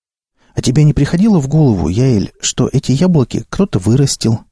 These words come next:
собрал с дерева и принес сюда? Ты видела, как они растут в саду, как из отцветшего цветка появляется завязь, как она растет, зреет, наливается соком? Как учится у солнца быть упругим и золотым,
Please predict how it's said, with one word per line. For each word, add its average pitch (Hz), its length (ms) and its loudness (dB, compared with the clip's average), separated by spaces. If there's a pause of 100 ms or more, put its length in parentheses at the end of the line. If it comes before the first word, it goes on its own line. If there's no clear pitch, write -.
собрал 120 360 -2
с 104 100 -2
дерева 117 380 0
и 90 80 0
принес 101 340 0
сюда? - 420 -4 (840)
Ты 151 120 -2
видела, 135 340 0
как - 180 -6
они 95 160 0
растут 117 340 -2
в - 60 -10
саду, 104 340 -2 (220)
как - 220 -4
из 127 100 0
отцветшего - 540 -2
цветка - 420 -4
появляется 131 580 0
завязь, 95 540 -4 (100)
как 131 220 -4
она 117 120 2
растет, 92 640 -4
зреет, 113 580 -2 (200)
наливается 113 540 0
соком? - 460 -4 (760)
Как - 260 -4
учится - 420 -2
у 151 60 0
солнца 151 420 -2
быть 127 220 -4
упругим 123 540 0
и 110 40 2
золотым, 95 540 -2